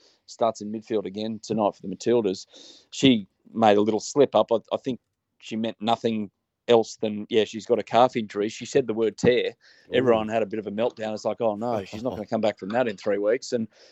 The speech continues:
Speaker 1: in the end, they had to ca-, kind of clarify what she said. But in the meantime, that just puts,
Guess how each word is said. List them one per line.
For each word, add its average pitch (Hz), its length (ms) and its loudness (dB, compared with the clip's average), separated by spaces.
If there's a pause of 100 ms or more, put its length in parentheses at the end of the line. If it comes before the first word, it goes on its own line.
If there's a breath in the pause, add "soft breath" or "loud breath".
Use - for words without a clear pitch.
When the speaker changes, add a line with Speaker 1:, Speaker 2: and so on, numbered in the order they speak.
(140 soft breath)
Speaker 1:
in 120 140 4
the 110 160 6
end, 120 180 6
they 107 120 4
had 110 180 -4
to 110 80 -6
ca-, 117 380 -2
kind 107 160 -4
of 98 80 -8
clarify 131 440 2
what 101 220 -4
she - 100 -20
said. 135 380 -8
But - 160 -4 (800)
in 139 140 -2
the 113 80 -2
meantime, 120 460 -2
that 127 200 -4
just - 220 -16
puts, - 400 -6